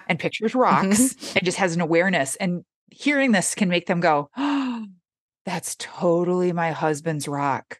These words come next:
Speaker 2: Mm.
Speaker 1: Like, I love him.
Speaker 2: Yeah.
Speaker 1: I c-, I, I, I, I love you, but, like,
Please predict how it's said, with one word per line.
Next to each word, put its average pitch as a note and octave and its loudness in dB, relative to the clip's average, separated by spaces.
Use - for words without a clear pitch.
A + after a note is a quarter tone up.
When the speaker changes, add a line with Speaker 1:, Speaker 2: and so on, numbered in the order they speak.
Speaker 2:
Mm. E3 -4
Speaker 1:
Like, E3 0
I F#3 4
love F#3 4
him. E3 0
Speaker 2:
Yeah. E3+ 0
Speaker 1:
I F3+ 2
c-, - -8
I, F3 2
I, G3 2
I, E3+ -2
I F3+ 2
love G3 2
you, F3 2
but, E3 2
like, E3 2